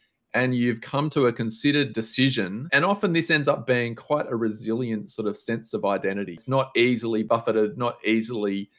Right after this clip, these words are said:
challenged. And that's identity achievement. And then the fourth one, which I think is particularly helpful for, as we think about youth and children's ministry, is one called identity moratorium. And so that's where you have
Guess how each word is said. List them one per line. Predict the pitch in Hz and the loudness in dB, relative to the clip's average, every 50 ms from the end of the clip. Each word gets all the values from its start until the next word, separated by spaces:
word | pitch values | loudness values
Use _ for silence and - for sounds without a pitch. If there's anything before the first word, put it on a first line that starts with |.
| _ _ _ _ - | _ _ _ _ -8
challenged. | - - 120 117 101 95 85 - 71 - - - | -2 0 0 0 0 -2 -4 -8 -12 -14 -12 -4
And | - 127 | 0 2
that's | 127 127 127 | 2 4 4
identity | 123 117 120 120 113 110 104 98 | 4 4 4 4 2 2 2 0
achievement. | - - - 139 147 127 110 101 104 110 - | 0 0 -2 -2 -2 -2 -4 -4 -4 -2 -2
And | 131 135 | 0 0
then | 143 143 143 135 - - | 2 0 -2 -4 -4 -6
the | 139 131 | -6 -6
fourth | 139 - - 175 202 208 208 - | -4 -2 0 2 2 2 0 -2
one, | - 117 104 104 110 | -4 -2 -2 -2 -4
which | 117 117 - 120 - - | -6 -6 -6 -4 -4 -2
I | - | -4
think | 131 - 147 120 | -4 -2 -2 -4
is | 110 110 - | -4 -4 -6
particularly | - 135 - - - 220 220 - 165 131 139 | -12 -12 -6 -4 -4 -2 0 0 2 2 2
helpful | 123 139 120 113 - - 113 107 101 | 2 0 0 -2 -2 -4 -4 -4 -4
for, | - - - 107 104 101 101 98 95 95 - 110 | -4 -2 0 2 2 2 2 0 0 0 0 -2
as | 113 110 | -2 -2
we | 117 110 | -2 -4
think | 113 120 110 | -4 -6 -6
about | 113 101 104 98 95 92 - - | -4 -2 0 2 2 2 0 -2
youth | 123 127 123 | -4 -6 -4
and | 104 98 | -6 -6
children's | - 120 113 113 113 113 113 | -4 -4 -2 -2 -4 -4 -6
ministry, | 101 92 98 - - - 87 90 87 98 - | -6 -6 -6 -8 -6 -6 -4 -4 -4 0 4
is | 113 113 104 104 - | 4 4 4 2 0
one | 127 123 127 123 | -2 0 0 0
called | - 117 110 110 | 0 2 4 4
identity | 107 107 110 107 107 104 107 104 | 4 4 4 2 2 2 2 0
moratorium. | 101 98 98 90 87 - - - - 123 123 117 92 73 60 53 - - _ _ - | 0 0 0 0 0 -2 -2 0 0 2 2 2 2 0 -4 -8 -12 -18 _ _ -12
And | 98 95 101 | -10 -8 -4
so | - - 107 104 101 101 98 98 95 - | 0 2 4 6 6 6 4 4 4 4
that's | 123 131 131 - - | 4 4 4 2 0
where | 117 113 110 110 104 104 104 104 104 | 0 2 4 4 6 6 4 4 2
you | 107 110 113 110 | 2 0 0 0
have | - - 151 165 175 175 156 - | 0 0 0 2 2 2 0 -4